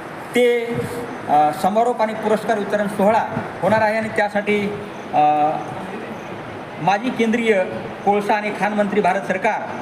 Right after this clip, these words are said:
आदरणीय डॉक्टर जयसिंगरावजी गायकवाड साहेब उपस्थित राहणार आहेत. अ, त्याचसोबत अनिल कुमार बस्ते, प्राचार्य डॉक्टर अशोकराव हजारे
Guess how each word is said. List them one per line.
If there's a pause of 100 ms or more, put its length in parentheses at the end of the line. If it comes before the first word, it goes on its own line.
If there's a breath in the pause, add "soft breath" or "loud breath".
(380)
आदरणीय
डॉक्टर
जयसिंगरावजी
गायकवाड
साहेब
उपस्थित
राहणार
आहेत. (600)
अ, (400)
त्याचसोबत (540)
अनिल
कुमार
बस्ते, (1700)
प्राचार्य
डॉक्टर
अशोकराव
हजारे